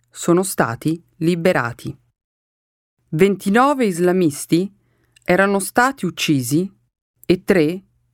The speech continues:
erano stati catturati vivi. Trentasette lavoratori stranieri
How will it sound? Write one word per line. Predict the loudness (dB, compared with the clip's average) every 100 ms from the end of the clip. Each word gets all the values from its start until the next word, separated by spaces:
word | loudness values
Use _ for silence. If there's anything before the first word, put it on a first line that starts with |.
| _
erano | 2 2 2
stati | -2 0 2 0 -2
catturati | -2 0 0 2 0 -2 -2
vivi. | 0 0 -4 -6 _ _ _ _ _ _ _ _ _ _
Trentasette | 0 2 2 2 0 2 0 0 0 2
lavoratori | 2 0 0 0 0 -2
stranieri | -2 2 4 2 0 -4 -6